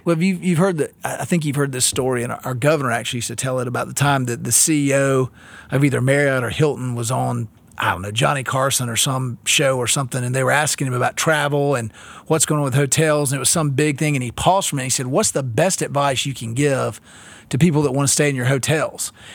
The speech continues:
And everyone's thinking something about bellhops or what time you get the, the right room or how you get an upgrade or something. And he paused for a minute and he said, "The best advice I can give is to please put the shower curtain inside the shower."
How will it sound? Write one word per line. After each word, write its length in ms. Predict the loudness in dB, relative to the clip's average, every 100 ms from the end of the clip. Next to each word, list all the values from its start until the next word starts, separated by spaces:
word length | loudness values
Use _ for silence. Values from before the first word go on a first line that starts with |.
| -6
And 140 | 0 2
everyone's 380 | 4 2 2
thinking 280 | 2 0 0
something 320 | 0 -2 -2
about 280 | -4 -2 -4 -8 -20 -20 -20 -20 _
bellhops 540 | 2 4 4 2 0 -2
or 40 |
what 180 | -2 -2
time 320 | 0 0 0
you 100 | 0
get 220 | -2 -4
the, 120 | -8 -14 -6
the 140 | -2
right 200 | 0 0
room 320 | 0 2 2 2
or 60 |
how 160 | 2 2
you 160 | 0
get 100 | 0 2
an 40 |
upgrade 300 | 0 2 0
or 20 |
something. 220 | 0 -2
And 60 | -2
he 60 | -4
paused 380 | 0 2 2
for 100 | -2
a 40 | -2
minute 220 | -4 -6
and 100 | -4
he 80 | -2
said, 260 | -2 -4
"The 60 | -6
best 380 | -4 -2 0 0
advice 340 | 0 0 0
I 100 | -2
can 200 | -2 0
give 340 | 2 4 2 -2 -16 -20 -6
is 140 | -4
to 100 | -2
please 400 | -2 2 2 2
put 280 | -2 -2 -2
the 80 | 0
shower 420 | 2 2 2 0
curtain 360 | -4 -6 -6 -6
inside 540 | -2 0 2 2 0 -2
the 60 |
shower." 580 | -2 0 0 -2 -6 -14